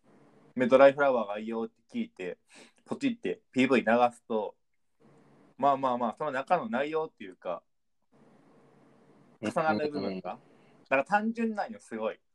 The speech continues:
Speaker 2: だね。
Speaker 1: 歌詞と、
Speaker 2: うん。
Speaker 1: その映像とかも含め。
Speaker 2: うん。
Speaker 1: で、まあ、なんやろ、僕って、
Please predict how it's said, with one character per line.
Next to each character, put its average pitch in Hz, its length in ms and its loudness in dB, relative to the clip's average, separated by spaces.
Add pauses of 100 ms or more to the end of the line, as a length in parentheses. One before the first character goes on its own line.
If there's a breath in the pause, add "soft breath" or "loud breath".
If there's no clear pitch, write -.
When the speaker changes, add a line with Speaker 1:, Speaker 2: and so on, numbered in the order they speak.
(140)
Speaker 2:
だ 90 160 -6
ね。 - 240 2 (120)
Speaker 1:
歌 147 140 -2
詞 123 280 -8
と、 147 300 2
Speaker 2:
う 127 120 8
ん。 104 100 4
Speaker 1:
そ 123 60 -6
の 113 160 -6 (380)
映 120 240 -2
像 117 220 0
と - 100 -16
か 101 100 -12
も 95 60 -14
含 107 260 -10
め。 90 220 -8
Speaker 2:
う 113 80 4 (360)
ん。 - 60 -18 (600)
Speaker 1:
で、 165 340 4
ま 170 140 4
あ、 131 60 2
な 120 100 0
ん 139 60 0
や 123 100 2
ろ、 101 100 -4
僕 117 240 -2
っ 190 40 0
て、 98 340 -4